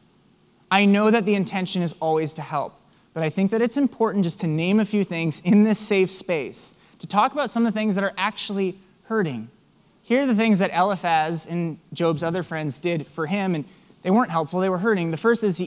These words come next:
he invalidated Job. "Your feelings aren't real.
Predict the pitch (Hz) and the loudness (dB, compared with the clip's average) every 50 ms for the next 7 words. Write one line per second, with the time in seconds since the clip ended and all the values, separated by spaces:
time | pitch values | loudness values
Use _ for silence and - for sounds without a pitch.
0 | - - 151 190 185 180 160 143 180 185 190 190 180 156 151 139 139 131 127 127 | -4 0 2 4 4 4 4 4 4 4 4 2 0 -2 -2 -2 -2 -4 -6 -6
1 | 135 123 117 - - _ _ _ _ _ _ _ _ _ _ _ - 240 403 285 | -8 -8 -8 -10 -14 _ _ _ _ _ _ _ _ _ _ _ 6 6 6 6
2 | - 311 302 294 285 262 254 208 240 233 226 220 214 196 214 220 226 269 302 370 | 4 2 2 4 6 8 8 8 8 8 4 4 4 4 6 8 8 8 6 4
3 | 381 - | 2 0